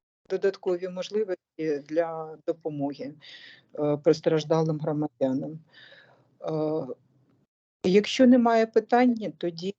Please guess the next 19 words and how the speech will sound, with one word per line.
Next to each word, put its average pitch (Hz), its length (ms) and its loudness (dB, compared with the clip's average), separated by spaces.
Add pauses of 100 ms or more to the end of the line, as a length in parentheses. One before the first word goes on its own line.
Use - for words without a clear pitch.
пропоную 180 440 -2
поставити 170 540 0
на 151 140 -4
голосування. 147 840 -10 (800)
Е, 160 220 0
хто 254 260 6
за 208 160 6
те, 202 200 2
щоб 170 300 -4
підтримати 165 560 -2
цей 156 240 -8
проект 151 360 -2
рішення? 139 480 -10 (1900)
Хто - 380 0
проти? 185 580 2 (300)
Хто 180 400 2
утримався? 196 340 0 (460)
Підтримано 170 720 -2
одноголосно. 151 840 -6